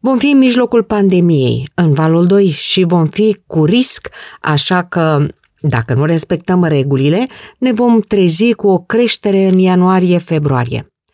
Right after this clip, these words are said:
„Încă suntem în timpul iernii, care este sezonul preferat de acest virus”, a declarat Raed Arafat. Vă întrebați ce legătură are aceasta cu rubrica noastră Între noi, bunicii. Ei bine, are.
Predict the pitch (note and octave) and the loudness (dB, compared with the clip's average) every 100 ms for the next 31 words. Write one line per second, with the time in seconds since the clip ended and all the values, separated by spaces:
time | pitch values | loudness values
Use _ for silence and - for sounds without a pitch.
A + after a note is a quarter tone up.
0 | _ _ _ - D#4 D4+ C4+ - G3 G#3 | _ _ _ -2 0 0 -2 -2 -2 0
1 | G#3 F#3 F3 G#3+ G#3+ G#3 F#3 F#3+ G#3 G3+ | 2 0 0 0 0 0 0 0 0 0
2 | F#3+ F3 F3+ F3 F#3+ - F#3+ - E3 D3 | 0 0 0 0 0 0 0 0 0 0
3 | F#3+ G3 F3 F3 F3 F3+ F3+ G3+ - - | 0 2 0 -2 -4 -2 -2 -2 -8 -20
4 | _ - C3+ A#2+ D3 - D3 D3 F3+ D#3 | _ -4 -4 0 -2 -4 -4 0 0 0
5 | - - - - F#3 F3+ - D3+ D#3+ E3 | -2 -6 -16 -6 -2 0 0 0 0 -2
6 | - - D3 C#3 C#3 C#3 B2+ - A2+ - | -6 -4 -2 0 -2 -4 -4 -6 -8 -10
7 | - _ - - - - - - - - | -18 _ -20 -20 -20 -20 -20 -20 -10 -2
8 | D#4 D4 C4+ C#4+ D4 - - C4 - - | 0 0 0 0 -2 -4 -2 0 0 0
9 | C4+ A#3 G#3+ - B3 A#3 A3 G#3+ G#3 G#3+ | 0 2 0 0 0 0 0 0 0 0
10 | G#3 F#3+ - G#3+ G#3 - G3 F3+ F#3+ F#3+ | 0 0 0 -2 -2 -2 -2 0 0 2
11 | F#3+ F#3 F3+ F3+ F#3 F3+ - D3 C#3+ C#3+ | 2 0 0 2 2 2 0 -2 0 0
12 | D3+ D#3 D3 D3 D3+ C#3+ C#3+ C#3 - - | 0 0 2 2 0 0 -4 -6 -10 -4
13 | F#3 F3+ G3 F3+ E3+ - _ E3 D3+ C3 | -2 2 2 2 0 -8 _ -4 -2 -4
14 | A#2 | -8